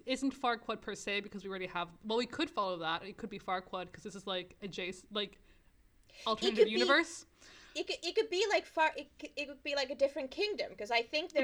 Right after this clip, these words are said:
Speaker 2: are,
Speaker 1: different
Speaker 2: like,
Speaker 1: kingdom
Speaker 2: ma-,
Speaker 1: as
Speaker 2: maybe
Speaker 1: well.
Speaker 2: multiple
Speaker 1: No,
Speaker 2: kingdoms in that area.
Speaker 1: because I specifically want you to be able to recruit your own band,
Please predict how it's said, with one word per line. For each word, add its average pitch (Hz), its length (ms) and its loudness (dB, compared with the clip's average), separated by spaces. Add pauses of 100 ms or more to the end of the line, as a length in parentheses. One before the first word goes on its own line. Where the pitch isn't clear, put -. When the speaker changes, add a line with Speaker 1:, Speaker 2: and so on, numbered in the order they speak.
Speaker 2:
are, 330 100 4
Speaker 1:
different - 60 2
Speaker 2:
like, 302 60 4
Speaker 1:
kingdom 254 160 2
Speaker 2:
ma-, 220 60 -2
Speaker 1:
as 214 60 -6
Speaker 2:
maybe 240 180 4
Speaker 1:
well. 269 80 -2
Speaker 2:
multiple 262 440 2
Speaker 1:
No, 330 280 6
Speaker 2:
kingdoms 208 320 -2
in 233 120 -2
that 214 140 -2
area. 196 120 -2
Speaker 1:
because 302 220 2
I 320 80 2
specifically 339 760 -2
want 240 340 -4
you 285 80 -2
to 262 80 -6
be 233 80 -8
able 220 160 -2
to 214 80 -6
recruit 214 460 -10
your 208 80 -4
own 196 280 -8
band, 196 600 -4